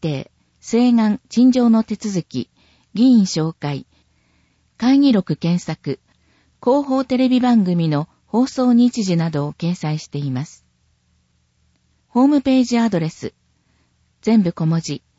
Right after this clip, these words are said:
エイチティーティーピーコロンスラッシュスラッシュダブリューダブリューダブリュードットピーアールイーエフドットケーエージーオーエスエイチアイエムエードットジェーピー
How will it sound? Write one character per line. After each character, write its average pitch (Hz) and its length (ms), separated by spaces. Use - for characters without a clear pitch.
エ 240 120
イ 269 60
チ - 120
テ 254 100
ィ 247 80
ー 233 40
テ - 140
ィ 214 80
ー - 60
ピ 196 300
ー - 100
コ 226 120
ロ 185 100
ン - 220
ス - 160
ラ 220 80
ッ - 40
シ - 160
ュ - 40
ス - 120
ラ 151 100
ッ - 20
シ - 220
ュ - 60
ダ 196 120
ブ 233 140
リ 233 180
ュ 220 40
ー - 0
ダ 208 120
ブ 214 120
リ 214 160
ュ - 20
ー - 20
ダ 208 140
ブ 190 80
リ 151 180
ュ - 40
ー - 100
ド 139 100
ッ - 60
ト 160 160
ピ 233 180
ー - 80
ア 208 180
ー 208 40
ル 202 120
イ 196 280
ー 175 60
エ 196 40
フ 156 260
ド 151 80
ッ 156 60
ト - 200
ケ 247 120
ー 247 300
エ - 20
ー 156 40
ジ 190 320
ー 180 60
オ 170 120
ー - 120
エ 175 40
ス - 180
エ 202 60
イ 202 40
チ 170 220
ア 165 80
イ - 160
エ 165 100
ム 196 140
エ 202 140
ー - 80
ド 135 100
ッ - 40
ト 151 160
ジ 180 80
ェ 208 60
ー 220 140
ピ 208 240
ー - 0